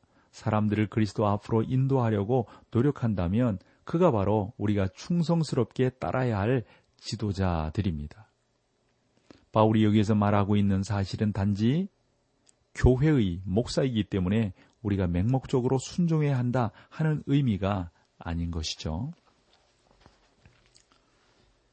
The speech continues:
팔 절을 보실까요? 십삼 장 팔 절. "예수 그리스도는 어제나 오늘이나 영원토록 동일하시느니라." 예수 그리스도,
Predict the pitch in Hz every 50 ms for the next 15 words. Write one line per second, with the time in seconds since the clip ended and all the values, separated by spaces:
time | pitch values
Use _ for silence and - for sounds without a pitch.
0 | _ _ _ _ _ _ _ _ _ _ _ _ _ _ _ _ _ _ _ _
1 | _ _ _ _ _ _ - - - - 160 - - - 170 156 147 127 107 104
2 | 95 - - - 113 110 123 156 185 190 - _ _ _ _ - - - - -
3 | - 113 101 98 98 95 95 92 - 117 107 - - 101 95 92 127 165 180 185
4 | 156 160 - - 139 110 107 110 104 - - 104 - 107 117 - - 117 107 101
5 | 110 131 151 156 - _ _ _ _ _ _ _ _ _ _ _ _ _ _ -
6 | 101 95 92 98 95 92 95 95 101 - - 120 117 113 123 120 117 117 113 113
7 | 117 117 113 107 110 120 123 123 117 - 120 127 143 143 - _ _ _ _ -
8 | - 104 98 92 92 92 90 87 87 - - 107 90 85 82 76 92 85 85 82
9 | - _ _ _ _ _ _ _ _ _ _ _ _ _ _ _ _ _ _ -
10 | - - - _ _ _ _ - 110 101 92 - - 120 107 - 95 87 80 -
11 | - 98 85 80 92 104 95